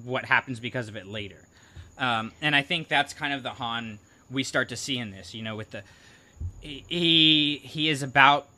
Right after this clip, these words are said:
the, the moment right now. Um, and I think that's a great point you made about the White Worms, is he, he, he definitely doesn't wanna become this leader because of his belief in the White Worms or anything like that, but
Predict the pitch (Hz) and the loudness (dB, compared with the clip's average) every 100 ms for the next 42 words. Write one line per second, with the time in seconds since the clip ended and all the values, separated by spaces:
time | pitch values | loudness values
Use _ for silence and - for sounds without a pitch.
0 | 135 _ 135 123 117 113 113 131 127 123 | -20 _ -4 -2 -2 -4 -6 -4 -2 0
1 | 123 127 123 120 107 107 107 98 _ _ | 0 0 0 -2 -6 -2 -2 -4 _ _
2 | _ 117 98 92 87 - _ - 110 107 | _ -12 -10 -10 -12 -20 _ -10 -8 -6
3 | 113 139 180 180 170 131 143 - 139 120 | -2 -2 0 -2 -2 -2 -2 -2 -4 -2
4 | 113 117 110 107 107 107 110 107 98 107 | -2 -4 -4 -6 -4 -6 -6 -10 -10 -10
5 | 104 - 113 120 127 127 135 127 135 143 | -12 -12 -14 -14 -12 -10 -8 -6 0 0
6 | 147 131 123 123 123 117 110 110 127 110 | 2 -2 0 -2 -2 -4 -4 -6 -6 -4
7 | 107 104 101 - _ _ _ 117 120 - | -4 -8 -12 -20 _ _ _ -10 -10 -8
8 | 120 117 123 117 110 107 - 127 113 107 | -8 -4 -2 -2 -4 -8 -10 -6 -4 -4
9 | 104 107 110 107 104 104 101 98 - _ | -6 -6 -4 -2 -4 -4 -6 -8 -14 _
10 | _ _ _ _ - - 135 135 110 131 | _ _ _ _ -20 -12 -8 -6 -2 0
11 | 160 - 175 160 160 151 135 143 143 143 | 0 0 -2 2 2 2 0 0 0 0
12 | 143 156 135 123 117 113 113 113 143 139 | -2 -4 -8 -6 -4 -2 -2 -4 -2 -2
13 | 135 127 117 131 110 110 | -2 -2 -2 0 -2 -4